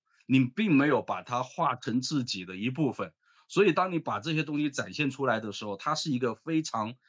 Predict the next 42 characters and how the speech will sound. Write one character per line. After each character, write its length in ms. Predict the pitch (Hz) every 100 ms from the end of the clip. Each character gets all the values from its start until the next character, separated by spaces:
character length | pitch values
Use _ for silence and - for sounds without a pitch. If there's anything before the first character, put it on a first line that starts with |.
| _ -
其 100 | 202
实 60 |
这 100 | 208
些 80 | 202
材 180 | 165 117
料 140 | 156
你 60 | 131
没 140 | 104
有 140 | 131 104
真 160 | 127
正 140 | 131 104
的 80 | 90
去 120 | 95
吸 240 | - 104
收， 320 | 95 95 90 _ _ _ -
所 140 | 156
以 20 |
它 120 | 160
还 280 | 151 - 110
是 160 | 165 160
材 220 | - 85
料， 240 | 92 - _ _ _ _
它 160 | - 175
没 120 | 180
有 120 | 175
化 180 | - 156
为 140 | 131 139
你 80 | 107
艺 140 | 104 104
术 160 | 117
家 160 | 117 123
的 100 | 98
一 100 | 98
部 220 | 135 139
分。 180 | 95 78 _ _ _ _ _ _ _ _ _ _
所 120 | 151
以 40 | 156
这 140 | 220
个 120 | 170
我 120 | 107
觉 120 | 107 135
得 300 | 139 143